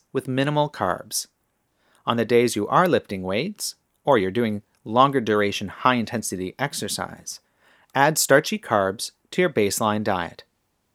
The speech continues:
And that's pretty much it. No need to measure grams or count calories. Just follow a baseline diet on lower carb days,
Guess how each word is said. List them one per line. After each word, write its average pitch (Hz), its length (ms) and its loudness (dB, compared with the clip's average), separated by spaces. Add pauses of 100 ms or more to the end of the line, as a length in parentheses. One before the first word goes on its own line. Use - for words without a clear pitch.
(440)
And 113 80 -8
that's 208 160 -8
pretty 202 220 -4
much 180 220 -2
it. - 280 0 (640)
No 160 180 0
need 175 280 2
to 113 60 0
measure 113 320 2
grams 143 560 0
or 92 80 -2
count 156 320 0
calories. 113 680 0 (440)
Just 196 240 0
follow 143 320 4
a 107 80 2
baseline 110 540 -2
diet 104 400 2 (100)
on 139 220 -2
lower 123 220 6
carb 101 360 0
days, 127 540 -2